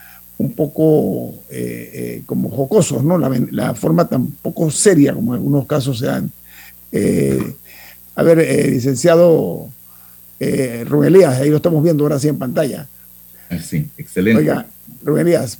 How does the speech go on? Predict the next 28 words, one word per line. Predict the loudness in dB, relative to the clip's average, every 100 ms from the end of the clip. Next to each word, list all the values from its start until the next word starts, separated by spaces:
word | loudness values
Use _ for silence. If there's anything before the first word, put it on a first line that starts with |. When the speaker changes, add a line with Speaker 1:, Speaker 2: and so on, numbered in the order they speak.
| -8
Speaker 1:
eh, | -6 -4 -8 -16 -20 -16 -6
dígame | 0 2
una | 2
cosa, | 2 0 -2 -8 -12 -2
¿el | 4 4 4 2 2 0
Comité | -2 -2 2
de | 0
Ética | 0 -2 -2
del | -2 -2 -6 -6 -8 -6
Colegio | -2 0
Nacional | 0 0 -2
de |
Abogados, | 0 0 -2 -2 -10 -16 -20 -20 -20 -20 -20 -20 -20 -16 -8
eh, | -6 -4 -4 -6 -8 -12 -2
tiene | 0 2
algún | 2 2
tipo | 0 0 0
de, | 0 -2 -6 -6
de | -6
incidencia | -4 0 2 4 2 0 2 2 2 0 -4
que | -8 -4
pueda | 0 2 4 2 -2 -6
ver | -2 0 0 -2
con | -6 -6 -6 -8
el | -8 -4
manejo | 0 2 2 2
de | 0
algunos | 0 0 0 -2 -8